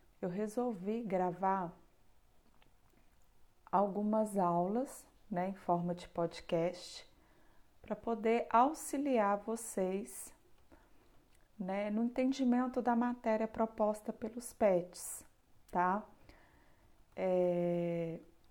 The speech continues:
tô começando agora, né? É um aplicativo que eu tô, é, assim, tentando aprender a mexer. Então, se não ficar muito perfeitinho, a gente ainda vai ajustar pra,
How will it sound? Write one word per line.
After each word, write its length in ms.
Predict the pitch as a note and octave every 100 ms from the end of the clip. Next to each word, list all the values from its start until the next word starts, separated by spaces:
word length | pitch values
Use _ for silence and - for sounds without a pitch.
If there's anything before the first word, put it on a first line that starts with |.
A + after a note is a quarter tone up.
| _
tô 140 | - B3+
começando 600 | A3 F#3 F#3 - F#3 F3+
agora, 680 | G3 G3 F#3+ G3+ A#3 A#3+ B3 - - _ -
né? 340 | F3+ F3+ F#3
É 80 | F3
um 100 | F3
aplicativo 800 | F#3 - - F3+ F3+ - - F3+ F3+
que 60 | -
eu 80 |
tô, 300 | F3 - F3+ F3+ - - - - - - - - _ - -
é, 140 | F3+
assim, 760 | F3+ - F#3+ E3+ E3+ E3 E3+ E3 - - _ _
tentando 500 | G3+ F#3+ - G3+ G#3
aprender 500 | G3+ F#3+ F3+ F3 E3+
a 40 | F3+
mexer. 680 | F#3 F#3 - F#3 G3 A#3 - _ - -
Então, 160 | G3 F#3+
se 180 | -
não 80 | A3
ficar 400 | A3 A3+ - G#3
muito 500 | G#3 G3+ A#3 C4+ -
perfeitinho, 1000 | B3+ G#3 - G3 F#3 F#3 - A3+ B3 G3+ - - - - _ - _ - -
a 120 | - F3
gente 320 | F#3 F3+ F#3
ainda 200 | F#3 F#3+
vai 280 | F#3 F#3+ G3
ajustar 840 | F#3+ G3 A3 - - F3+ F#3+ A3+ - - - - - _ _ -
pra, 580 | - F#3+ F#3 G3+ G#3+ A#3+